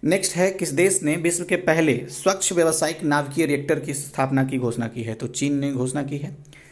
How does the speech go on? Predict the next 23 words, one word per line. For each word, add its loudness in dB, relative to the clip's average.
नेक्स्ट 0
पॉइंट 2
है, 4
इजराइल 4
में 0
अपना 2
दूतावास 4
खोलने 2
वाला 4
पहला 2
खाड़ी 2
देश 2
कौन 0
सा 0
बन 0
गया -2
है? -6
यूएई, 4
यानी 4
कि 2
संयुक्त -2
अरब 0
अमीरात। 0